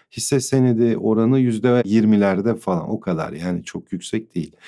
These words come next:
Ama tabii on yıl öncesine göre bu yüksek bir rakam. On yıl önce çok daha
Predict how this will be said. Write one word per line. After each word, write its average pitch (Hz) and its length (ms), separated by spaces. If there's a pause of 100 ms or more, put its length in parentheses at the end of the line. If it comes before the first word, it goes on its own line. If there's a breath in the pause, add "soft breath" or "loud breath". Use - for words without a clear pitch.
(180 loud breath)
Ama 135 180
tabii 131 180
on 143 160
yıl 151 200
öncesine 92 560
göre 151 260
bu 156 320
yüksek 104 460
bir 87 60
rakam. - 300 (440 soft breath)
On 110 140
yıl 101 180
önce 101 200
çok 131 320
daha 87 280